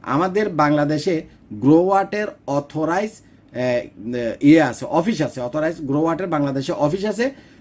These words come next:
গ্রো ওয়াটের কোনো মেশিন যদি আপনি আমাদের মাধ্যমে কানে-, কিনেন বা ডিলারের কাছ থেকে কিনেন, আমরা গ্রো ওয়াটের বাংলাদেশের একমাত্র, এ,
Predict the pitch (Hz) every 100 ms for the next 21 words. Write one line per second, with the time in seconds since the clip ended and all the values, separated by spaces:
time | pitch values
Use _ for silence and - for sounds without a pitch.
0 | - 113 196 240 226 226 208 208 180 151
1 | 202 196 196 190 - 170 156 147 165 180
2 | 165 147 160 151 151 147 131 - 156 151
3 | 139 151 135 156 196 247 175 - 160 156
4 | 147 151 135 - - - 139 175 185 151
5 | 170 185 185 190 147 143 135 139 185 165
6 | - 143 151 196 262 - _ - 143